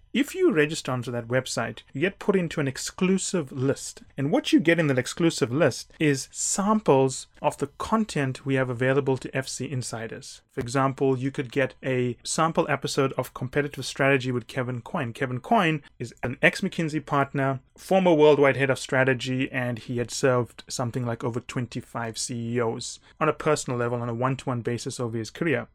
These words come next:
Kevin also has a program called How to Become a McKinsey Partner. It's the first time ever a McKinsey partner has gone on record talking about what is actually required to become a partner, and you'll find it's very different from what you think is required.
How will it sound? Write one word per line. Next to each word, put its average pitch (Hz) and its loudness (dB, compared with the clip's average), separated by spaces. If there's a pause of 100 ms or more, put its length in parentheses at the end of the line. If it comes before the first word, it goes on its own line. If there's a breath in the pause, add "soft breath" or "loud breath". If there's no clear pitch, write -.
(100)
Kevin 156 6
also 180 8
has 160 6
a 151 -2
program 151 4
called 139 2 (100)
How 156 8
to 156 4
Become 143 -2
a 131 0
McKinsey 131 -2
Partner. 185 6
It's 156 0
the 143 -8
first 165 4
time 151 0
ever 143 6
a 143 0
McKinsey 151 -2
partner 139 -2
has 117 -4
gone 127 -2
on 139 -2
record 127 -2 (100)
talking 139 2
about 120 -2
what 123 0
is 117 -10
actually 156 2
required 123 0
to 127 -8
become 127 -2
a 117 -6
partner, 139 0
and 131 -2
you'll 123 -2
find 135 -2
it's 131 -2
very 139 6
different 135 -2
from 139 -6
what 131 -4
you 143 -4
think 190 0
is 117 -6
required. 120 -4